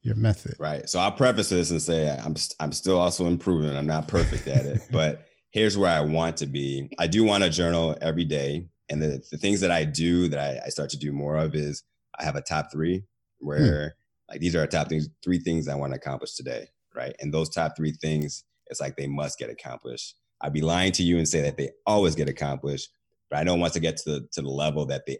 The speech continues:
Speaker 2: always get accomplished, um, I, it's a, I'm a force to be reckoned with, because it's like you start to do these step up things to get to your common goal. In terms of journaling, uh, I think it was Ben Franklin, but I try to,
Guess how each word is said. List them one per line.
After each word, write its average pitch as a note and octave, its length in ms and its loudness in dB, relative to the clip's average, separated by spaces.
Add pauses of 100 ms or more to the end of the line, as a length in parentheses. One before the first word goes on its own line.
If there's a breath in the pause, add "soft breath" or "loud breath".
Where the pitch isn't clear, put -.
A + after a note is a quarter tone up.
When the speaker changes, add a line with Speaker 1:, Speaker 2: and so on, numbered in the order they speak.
Speaker 2:
always D2+ 300 -2
get D#2+ 140 0
accomplished, E2 720 -2 (280)
um, G1+ 280 -12
I, B1+ 80 -10 (160)
it's - 180 -10
a, - 160 -8
I'm D2 100 -4
a D2 60 -2
force D#2 280 -2
to D2+ 60 -2
be C#2+ 120 -2
reckoned C2+ 340 -4
with, B1+ 160 -8
because C2+ 320 -8
it's D2 160 2
like D#3+ 240 2
you C#3+ 100 -6
start C#3 320 2
to C2+ 300 -4 (320)
do D#2 80 -4
these D2 180 -4
step D2+ 300 -6
up C#2+ 180 -6
things C#2 420 -6
to - 120 -14
get C2+ 180 -6
to C#2 100 -8
your C2+ 100 -6
common C2 340 -8
goal. B1 300 -6 (360 soft breath)
In - 80 -12
terms F#2 200 4
of E2 80 2
journaling, G2 580 2 (460)
uh, G1+ 220 -12 (120)
I - 40 -12
think A#2 140 2
it F2+ 60 4
was D2+ 40 0
Ben E2 260 0
Franklin, D#2 520 -2
but C2+ 300 -6
I D#2 60 -2
try E2+ 240 2
to, D2+ 400 0